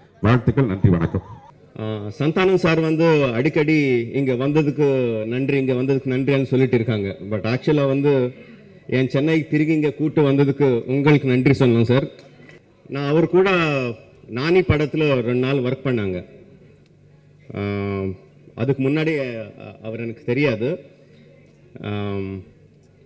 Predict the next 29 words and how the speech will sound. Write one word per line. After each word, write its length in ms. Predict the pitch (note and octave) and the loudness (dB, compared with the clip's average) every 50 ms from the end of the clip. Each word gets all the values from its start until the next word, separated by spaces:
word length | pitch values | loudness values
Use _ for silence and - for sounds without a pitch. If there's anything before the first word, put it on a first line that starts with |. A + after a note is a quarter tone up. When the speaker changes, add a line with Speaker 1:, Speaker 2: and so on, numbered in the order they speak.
| _ _ - _ - - _ _ _ - | _ _ -20 _ -20 -20 _ _ _ -10
Speaker 2:
நம்ம 280 | - A2 A#2 A#2+ A#2+ | -4 -2 0 0 0
படத்தோட 540 | A#2 - - C#3+ D#3+ D3+ - D#3+ D3 C3 C3+ | 4 6 6 6 6 6 4 4 4 4 2
ரைட்டர், 600 | B2 B2+ C#3 D#3 - D#3 C#3 C3+ C3+ B2 A#2 A2+ A2 | 2 2 0 2 0 0 0 0 0 0 0 0 -2
அ, 320 | G#2+ G2 - E2+ F2+ A2+ A2 G#2 | -2 -4 -8 -10 -8 -8 -6 -6
writer, 420 | G#2 A2+ A#2+ B2+ B2 B2+ A2+ A2 A2 | -4 -2 -2 -2 -2 -4 -4 -4 -4
அ, 260 | G#2 G2+ G2 G2 F#2+ G2+ - _ - | -4 -6 -8 -10 -12 -14 -16 _ -4
கிரேசி 320 | - C#3 D3 C#3+ D#3+ D#3 | 2 2 4 4 4 4
மோகன் 180 | D3+ D3 D#3 D3+ | 4 2 2 0
சார் 240 | C3+ D3 C3+ C3+ | 0 -2 -2 -2
வந்து, 420 | C3 B2+ B2+ C3+ C#3+ D#3 D#3 C#3 A#2+ | -2 -2 -2 2 2 4 4 4 2
"இல்ல, 160 | A#2+ C3+ C#3+ | 2 0 -2
சந்தானம் 720 | A#2+ - A#2+ B2 B2 - C#3 C#3 C#3 C3 B2 A#2+ A2+ A2 A2 | -2 -2 -4 -6 -4 -4 -4 -4 -4 -4 -6 -6 -6 -6 -8
act 160 | A#2 A#2+ - | -8 -10 -8
பண்ண 220 | - B2+ A#2+ A#2+ | -6 -6 -4 -4
ரொம்ப 240 | A2 A2 B2 B2+ A#2+ | -4 -6 -6 -6 -6
நல்லா 240 | A2+ A2+ A2+ A#2 C3 | -6 -6 -4 -4 -4
இருக்கும், 240 | B2 A#2 - C#3+ C3 | -6 -6 -6 -6 -4
நீங்க 220 | A#2+ A#2 A#2 A2 | -4 -4 -4 -4
அவரை 280 | G#2+ G#2+ G#2+ A2 A2 - - | -4 -6 -6 -8 -8 -6 -4
கூப்பிடுங்க, 400 | C3 B2+ B2 B2 A#2+ A#2+ A#2+ A2+ | -4 -2 -2 -2 -2 -2 -2 -2
அவர் 140 | A2 A2+ A2+ | -2 -4 -4
கூப்பிடுங்கன்னு" 460 | - B2 A#2+ A#2 B2 B2 B2 A#2+ A#2 - | -4 -6 -4 -2 0 0 0 -2 -2 -4
சொன்னாங்க. 280 | A2+ G#2+ G#2 G2+ F#2 - - - - - - - - - _ _ _ _ _ _ - - - | -4 -6 -6 -6 -8 -10 -16 -20 -20 -20 -20 -20 -20 -20 _ _ _ _ _ _ -14 -6 -2
சரின்னு 280 | C#3 C#3 D3 D#3 D3+ C#3 | 0 2 2 2 2 0
சொல்லிட்டு 760 | - D3 C#3 D3+ C#3+ C#3+ F3+ E3 D3+ C#3+ C#3 C3+ B2 A#2 A2 G#2+ - - - _ _ _ _ _ _ _ _ _ - - | -2 -2 -2 -2 0 0 2 2 2 2 0 0 -2 -2 -4 -8 -12 -20 -20 _ _ _ _ _ _ _ _ _ -10 -4
கேட்டா 260 | - C3 C3+ - D3+ | -2 -2 0 0 0
ரொம்ப 260 | A#2+ A#2 C3 D3 D3 | 0 2 2 2 2
busy 380 | C3 A#2+ C3 D3 C3+ D3+ E3 D3 | 2 4 2 2 4 4 4 4
அவர். 220 | C3 A2+ G2+ F#2+ | 4 0 -2 -6